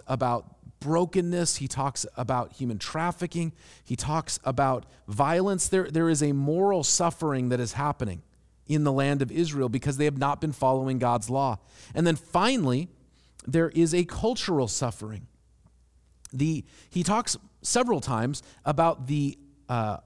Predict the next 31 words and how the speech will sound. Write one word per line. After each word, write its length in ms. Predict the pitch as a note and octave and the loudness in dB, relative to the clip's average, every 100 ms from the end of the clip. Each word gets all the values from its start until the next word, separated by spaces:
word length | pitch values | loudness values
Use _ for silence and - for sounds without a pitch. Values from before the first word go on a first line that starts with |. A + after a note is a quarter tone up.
| _ _ _ _ _ _ _ - | _ _ _ _ _ _ _ -16
grain 480 | A2+ C#3+ F3+ G3+ G#3 | -4 -2 2 2 0
and 320 | - C#3+ C#3 | 0 0 2
the 80 | C3+ | 2
wine 320 | B2 D3+ F#3+ | 0 0 2
offerings 540 | F3+ C3+ A#2+ C3+ C3 B2+ | 2 2 0 -2 -2 0
not 320 | D3 D#3 - _ _ _ | 0 0 -6 _ _ _
happening 520 | - D#3 F3+ F3 C#3 | -8 -2 0 0 0
in 100 | C3+ | 2
the 80 | B2+ | 0
temple. 420 | - E3+ F3+ - - _ _ _ _ _ _ _ - | 0 -2 -2 -8 -14 _ _ _ _ _ _ _ -4
And 120 | D#3+ | 0
the 60 | C#3+ | 2
reason 340 | E3+ C4 C#4 | 4 4 4
they're 140 | B3 | 2
not 180 | F3 C#3 | 2 0
happening 520 | G#2+ B3 C#4 C#3+ C#3 - - - | 0 0 0 0 -2 -4 -12 -2
is 160 | F3 E3+ | 0 0
because 420 | G3+ G#3+ G#3 F3+ - _ | 0 2 2 0 -10 _
there's 300 | F3 G3 D#3 | 4 4 4
no 200 | D#3 F#3+ | 2 2
grain 440 | E3+ D#3 G3 G#3 G3 | 2 0 2 2 0
or 240 | D3 D3+ | 0 0
wine 420 | C3+ E3 F3+ D#3+ D3+ | 0 0 2 0 0
to 100 | D#3+ | -2
use. 720 | C#3 F3 A3+ A2 C#2 - - _ _ _ _ _ _ - | 0 0 0 -2 -6 -16 -20 _ _ _ _ _ _ -4
There's 200 | C#3+ C3 | -2 0
nothing, 500 | D#3+ F#3+ G3+ F#3+ D#3+ | 0 0 0 0 -2
there's 200 | C#3 C3+ | -4 0
nothing 360 | D3 F#3 F#3+ E3+ | 0 0 0 0
to 60 | |
spare. 520 | C#3 - F#3+ E3+ G#2 | 0 0 0 0 -2